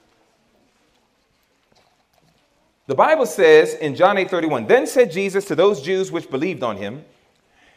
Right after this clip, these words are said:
"If ye continue in my word, then what? Then are ye my disciples indeed." So keep this in mind. Jesus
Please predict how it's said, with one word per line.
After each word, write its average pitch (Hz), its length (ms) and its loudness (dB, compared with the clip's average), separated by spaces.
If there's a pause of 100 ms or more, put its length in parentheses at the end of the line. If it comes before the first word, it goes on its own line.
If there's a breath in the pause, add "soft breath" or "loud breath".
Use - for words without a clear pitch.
(200)
"If 180 300 4
ye 381 320 6
continue 320 760 -6
in 277 320 -2
my 240 240 4
word, 214 600 6 (120)
then 262 340 2 (120)
what? - 460 4 (1160)
Then 240 280 4
are 302 140 6
ye 277 160 2
my 226 200 8
disciples 202 600 2
indeed." 156 420 -2
So 170 140 -6
keep 339 280 -4
this 285 180 -8
in 247 100 -2
mind. 160 320 0 (440 soft breath)
Jesus 165 840 4